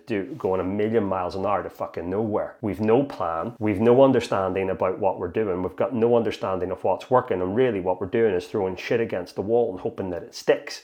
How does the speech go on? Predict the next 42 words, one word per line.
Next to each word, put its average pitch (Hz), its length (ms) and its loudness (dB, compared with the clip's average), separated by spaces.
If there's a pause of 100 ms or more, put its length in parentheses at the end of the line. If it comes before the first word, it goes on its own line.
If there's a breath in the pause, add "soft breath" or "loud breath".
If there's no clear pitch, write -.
And 107 360 2
is 107 120 2
it 110 80 4
any 110 200 6
wonder 113 320 6
then 95 220 -2
that 95 100 -6
we 95 80 -8
str-, 107 380 0
start - 260 -2
to - 60 -10
struggle 117 380 4
for 87 560 -2
motivation, 98 580 0
that 92 120 -6
we 98 80 -10
start 92 240 -2
to 85 40 -10
struggle 110 460 2
for 90 560 -2
time? 120 340 2
Is 90 100 0
it - 140 -10
that 113 100 -6
we 95 100 -6
start 95 280 -2
to 90 60 -8
struggle 117 400 2
for 90 200 -6
willpower? 113 440 2
Because 95 420 -6
when 107 140 4
we're 101 80 2
starting 123 320 2
to 98 80 -2
get 113 260 2
results, 87 400 -2
don't 135 240 2
actually 151 240 -2
know 127 140 0
what's 107 320 -2
worked. - 460 -4